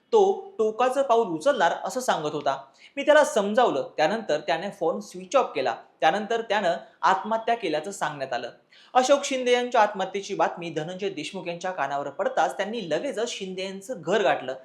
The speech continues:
त्यांच्या कुटुंबांची भेट घेत त्यांना सावरण्याचा प्रयत्न केला. खरं तर आपल्या भावाच्या जाण्याच्या दुःखातून आणि त्यांना करण्यात आलेल्या मारहाणीच्या फोटोतून अजून सावरलेले नसतानाही संतोष देशमुख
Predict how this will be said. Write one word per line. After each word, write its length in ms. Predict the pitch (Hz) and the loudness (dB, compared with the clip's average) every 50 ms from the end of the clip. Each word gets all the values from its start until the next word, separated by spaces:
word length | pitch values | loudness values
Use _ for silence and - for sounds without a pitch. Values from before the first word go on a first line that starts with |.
| _ - - - - - | _ -20 -20 -8 -2 0
त्यांच्या 260 | 269 285 277 294 269 | 0 4 6 6 6
कुटुंबांची 540 | 277 285 - 262 247 247 247 240 - 262 240 | 6 4 -4 -4 -4 -4 -4 -6 -6 -10 -10
भेट 340 | 170 170 180 285 339 - | -6 -2 -2 0 0 0
घेत 160 | 160 160 160 165 - - _ - | -2 -2 -4 -4 -6 -12 _ -6
त्यांना 320 | 180 185 180 160 139 156 | -6 -6 -6 -6 -8 -8
सावरण्याचा 720 | 185 - - 190 165 160 160 175 175 170 165 160 - 202 | -8 -4 -2 0 2 2 2 2 0 0 -2 -4 -2 -4
प्रयत्न 320 | 196 - 147 139 - - 135 | -4 -4 -6 -8 -8 -8 -12
केला. 220 | 127 131 127 123 - - - - | -10 -8 -2 2 4 4 6 6
खरं 160 | 262 294 294 | 6 6 8
तर 100 | 311 285 | 8 8
आपल्या 280 | 277 277 277 269 269 277 | 8 6 6 4 4 4
भावाच्या 520 | 269 202 180 170 180 190 202 196 240 - | 4 4 4 4 4 2 2 2 0 0
जाण्याच्या 420 | 190 175 160 156 175 170 175 185 | 2 0 0 0 -2 -6 -6 -8
दुःखातून 560 | 156 143 143 135 - - 269 269 226 156 131 - - - - | -10 -10 -12 -12 -8 -6 -4 -4 -4 -4 -6 -8 -12 -14 -10
आणि 140 | 135 147 156 | -8 -8 -4
त्यांना 300 | 151 185 196 180 165 185 | -2 -2 -2 0 -2 -4
करण्यात 540 | 202 - - - 175 165 160 208 269 277 269 | -4 -6 -6 -2 -2 0 0 0 -2 0 0
आलेल्या 320 | 226 190 170 170 190 214 | 0 0 0 0 0 -2
मारहाणीच्या 640 | 202 175 165 175 196 202 196 240 254 247 - 262 254 | -2 0 0 0 0 0 -2 -4 -8 -4 -2 -2 -2
फोटोतून 560 | 254 - - 160 175 - - - 160 156 165 - - - - - | -2 -2 -4 -2 -2 -2 -2 -2 -4 -6 -8 -10 -16 -8 0 2
अजून 300 | 233 240 262 285 285 262 | 2 2 2 0 -6 -2
सावरलेले 640 | - - 214 190 185 180 196 202 208 208 220 220 | 2 4 4 4 4 4 2 0 0 0 -2 -2
नसतानाही 600 | 196 165 160 - - 294 294 254 180 156 147 160 - - - _ | -2 -4 -6 -2 0 0 2 2 0 0 -2 -4 -8 -10 -20 _
संतोष 440 | - - 254 262 262 254 226 208 202 | 0 2 2 2 2 0 -2 -2 -2
देशमुख 360 | 180 175 175 175 - 208 165 | -2 -4 -4 -4 -4 -4 -6